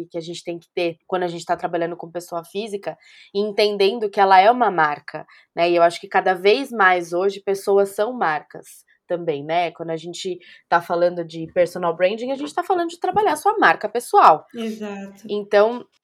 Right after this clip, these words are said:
Speaker 1: a gente tem várias coisas aqui, né? Que algumas das que eu já falei, mas, é, por exemplo, poxa, às vezes uma pessoa ir lá e, e, e promover um almoço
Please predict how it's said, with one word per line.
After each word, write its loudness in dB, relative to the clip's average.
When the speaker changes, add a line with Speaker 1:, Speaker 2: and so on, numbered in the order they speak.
Speaker 1:
a 6
gente 0
tem -4
várias 4
coisas 2
aqui, -8
né? -2
Que -4
algumas 2
das 0
que -4
eu -2
já 4
falei, 4
mas, -2
é, 0
por -4
exemplo, -8
poxa, 0
às 2
vezes 0
uma -4
pessoa -2
ir -2
lá 0
e, -6
e, -10
e -14
promover 0
um 0
almoço 2